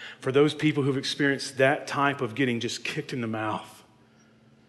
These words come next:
where the, where your very life feels like your, the, the, the breath is just taken from you, and you find yourself in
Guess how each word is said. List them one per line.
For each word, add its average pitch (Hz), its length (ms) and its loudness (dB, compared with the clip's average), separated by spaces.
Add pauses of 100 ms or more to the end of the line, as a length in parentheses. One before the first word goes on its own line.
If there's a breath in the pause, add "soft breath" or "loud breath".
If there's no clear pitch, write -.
(600 soft breath)
where 151 160 8
the, 127 180 2
where 139 440 4
your 147 240 6
very 147 420 8
life 123 800 2 (380)
feels 135 320 4
like 135 220 2
your, 131 140 4 (200 loud breath)
the, 131 320 4
the, 131 140 -2
the 120 160 -4
breath 120 800 4 (180 loud breath)
is 143 100 0
just - 180 -2
taken 139 360 0
from 113 320 -2
you, 92 100 -10 (840 soft breath)
and 135 100 0
you 131 80 2
find 151 300 2
yourself 139 440 0
in 123 180 -2